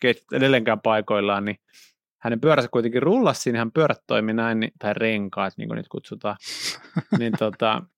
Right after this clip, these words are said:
hän meni kahden muun psykologimiehen, niinku, keskellä siinä välissä heitä harteilta kiinni pitäen, niin häntä ikään kuin kuljetettiin ylämäet ja, ja alamäet. Hän tietysti rullasi sit ihan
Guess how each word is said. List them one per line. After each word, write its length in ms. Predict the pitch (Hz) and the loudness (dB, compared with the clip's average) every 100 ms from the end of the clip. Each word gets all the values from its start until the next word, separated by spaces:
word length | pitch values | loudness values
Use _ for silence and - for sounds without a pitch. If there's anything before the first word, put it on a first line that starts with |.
| _ - | _ -4
hän 120 | 123 | 0
meni 160 | 131 | 0
kahden 460 | 131 170 175 147 135 - _ _ _ _ _ _ _ _ _ _ _ _ | 4 6 6 4 2 -6 _ _ _ _ _ _ _ _ _ _ _ _
muun 480 | - 160 202 170 151 | 0 4 6 4 2
psykologimiehen, 1000 | - 156 143 147 131 127 123 120 117 123 | 0 2 4 6 6 4 2 4 2 2
niinku, 340 | 117 117 - - _ _ | 0 -2 -6 -12 _ _
keskellä 500 | 175 196 202 - 127 | 4 6 4 2 2
siinä 240 | 113 120 117 | 2 0 4
välissä 460 | 131 135 127 - | 4 6 2 0
heitä 320 | 107 123 117 113 | 0 2 2 4
harteilta 520 | 120 117 113 107 107 | 4 4 2 2 0
kiinni 340 | - 113 110 104 | 0 0 0 -4
pitäen, 380 | - 101 113 107 | -6 -4 -4 -4
niin 80 | 98 | -6
häntä 200 | 101 110 | -6 -6
ikään 260 | 107 107 | -4 -6
kuin 140 | 110 - | -8 -16
kuljetettiin 920 | - 175 151 113 98 101 - - 113 - _ _ _ _ _ | 0 4 6 4 2 -2 -4 -6 -8 -8 _ _ _ _ _
ylämäet 560 | 131 117 113 107 104 98 | 0 2 2 2 -2 0
ja, 120 | 113 - | -2 -2
ja 180 | 135 131 | 2 6
alamäet. 360 | 135 120 113 107 | 6 6 2 -2
Hän 100 | 120 | -6
tietysti 260 | 139 - | -6 -4
rullasi 440 | 135 135 127 117 - | -2 2 2 0 -2
sit 180 | - | -8
ihan 240 | - 107 | -8 -10